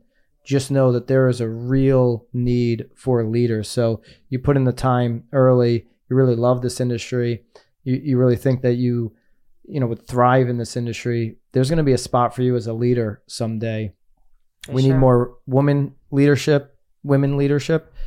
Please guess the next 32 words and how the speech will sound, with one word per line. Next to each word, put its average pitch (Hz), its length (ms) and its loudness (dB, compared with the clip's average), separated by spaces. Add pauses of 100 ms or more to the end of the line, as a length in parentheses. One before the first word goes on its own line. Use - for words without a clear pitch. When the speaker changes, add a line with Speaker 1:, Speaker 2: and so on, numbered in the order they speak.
(260)
Speaker 1:
in, 143 220 0
in 147 160 0
the 147 100 0
industry. 151 400 -2
We've 127 180 0
got, 123 300 0
like, 120 200 -2
sixty - 480 -2
to 127 80 0
seventy 131 400 0
percent 127 600 -2
of 120 160 -4
all 120 200 0
agents 123 340 -4
are 117 80 -8
women, 131 360 -4
but 120 160 -8
yet 123 260 -2
the 117 80 -6
leadership 123 520 -2
is, - 200 -10 (100)
is 120 200 -8
flipped 127 440 -4
the 123 100 -2
other 117 120 -2
direction 120 440 -4
when 113 100 -10
you 110 80 -10
get 120 140 -6
to, - 100 -12
like, 113 220 -12 (100)
the, 123 80 -18